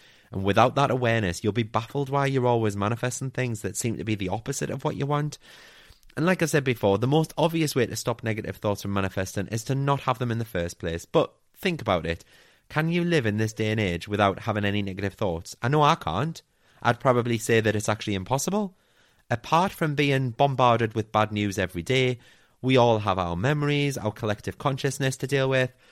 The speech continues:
and negativity is just a part of life. Like I say, there's no beating around the bush. It's just something that we have to get on with. It's impossible to stop having negative thoughts altogether,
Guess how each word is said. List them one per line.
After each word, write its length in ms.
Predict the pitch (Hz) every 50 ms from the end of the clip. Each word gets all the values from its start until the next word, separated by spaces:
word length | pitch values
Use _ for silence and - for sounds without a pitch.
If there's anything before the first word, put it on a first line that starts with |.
| _ _ _ _ _ _
and 260 | 123 127 127 123 - - _
negativity 600 | - 127 143 151 160 175 - 170 156 - - 160
is 120 | 160 139 -
just 220 | - 131 117 -
a 60 | 139
part 360 | - _ - - 123 117 117 -
of 140 | - 107 -
life. 400 | 104 104 104 92 80 - - _ _ _ _ _ _ _ _
Like 180 | - 120 117 -
I 60 | 127
say, 260 | - - 120 104 95
there's 260 | 90 - 98 98 98
no 380 | 101 101 101 110 127 143 156 156
beating 320 | - - 127 123 - 139
around 240 | 113 117 117 110 110
the 60 | 104
bush. 340 | 92 92 87 82 - - - - _ _ _ _ _ _ _ _
It's 140 | - - -
just 180 | - 135 - -
something 260 | 165 160 156 160 151
that 120 | 143 -
we 80 | - 117
have 180 | 113 120 117
to 80 | - 113
get 160 | 110 107 95
on 120 | 92 90 87
with. 220 | 82 85 85 - _ _ _ _
It's 160 | - 110 - 143
impossible 720 | 131 131 117 - - - 165 165 - - 151 139 131 107
to 120 | - 101
stop 300 | 110 - - 143 131 -
having 300 | - 127 117 120 113 104
negative 320 | 101 107 98 104 90 101 -
thoughts 340 | - - 107 101 98 - 104
altogether, 520 | 98 92 - 92 95 87 82 80 78